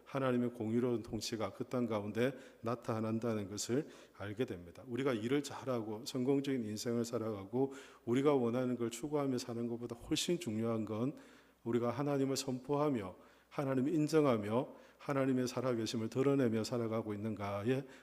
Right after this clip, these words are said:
문제라는 것을 우리는 기억해야 합니다. 그래서 매일이 영적인 전쟁인 것입니다. 매일이 영적인 전쟁의 상황이고, 우리가 처해 있는 상황이 영적인 전쟁이고,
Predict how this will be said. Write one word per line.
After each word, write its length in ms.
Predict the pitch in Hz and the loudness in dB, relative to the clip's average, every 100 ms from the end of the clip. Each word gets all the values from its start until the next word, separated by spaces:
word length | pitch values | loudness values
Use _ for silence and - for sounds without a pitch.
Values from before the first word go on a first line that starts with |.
| - | -12
문제라는 720 | 101 107 123 127 123 123 107 | -4 0 2 2 2 2 0
것을 440 | 101 92 117 147 - - - | -2 -2 0 -2 -4 -20 -12
우리는 280 | 101 101 101 | -8 -8 -8
기억해야 540 | - 120 120 120 120 | -2 2 2 0 -6
합니다. 360 | 90 90 90 98 - - - | -8 -12 -14 -18 -20 -10 -4
그래서 200 | 135 131 | -2 2
매일이 600 | 120 135 151 160 156 147 - - 120 | 2 4 4 4 2 0 -10 -8 2
영적인 400 | 139 160 170 147 | 4 4 0 -2
전쟁인 420 | 98 92 117 120 | -4 -6 -4 -4
것입니다. 460 | 90 - 90 90 - _ _ _ _ - | -8 -14 -18 -20 -20 _ _ _ _ -6
매일이 320 | 120 127 127 | 2 4 6
영적인 340 | 131 143 143 127 | 4 4 2 0
전쟁의 400 | 107 104 120 117 | -2 -2 0 0
상황이고, 800 | 117 110 107 95 92 113 156 - - - - - - | -2 -4 -4 -6 -4 -2 -4 -6 -20 -20 -20 -12 0
우리가 400 | 127 139 139 135 | 2 6 6 6
처해 360 | - 156 156 | 4 4 6
있는 200 | 147 135 | 4 2
상황이 480 | 131 135 135 127 120 | 0 0 0 2 2
영적인 360 | 135 135 135 127 | 0 -2 -4 -4
전쟁이고, 680 | 98 98 110 107 95 87 | -8 -8 -6 -6 -8 -14